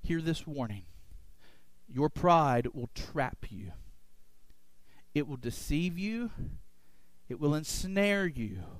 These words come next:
High thoughts of self can only lead to self-destruction.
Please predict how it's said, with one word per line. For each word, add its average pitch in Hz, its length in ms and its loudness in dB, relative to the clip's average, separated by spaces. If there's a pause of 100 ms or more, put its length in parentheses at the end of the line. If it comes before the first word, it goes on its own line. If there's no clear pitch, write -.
(840)
High 208 500 10
thoughts 220 560 8
of 196 100 2
self - 720 4 (360)
can 185 220 8
only 233 380 8
lead 214 460 6
to 180 120 4
self-destruction. - 1400 6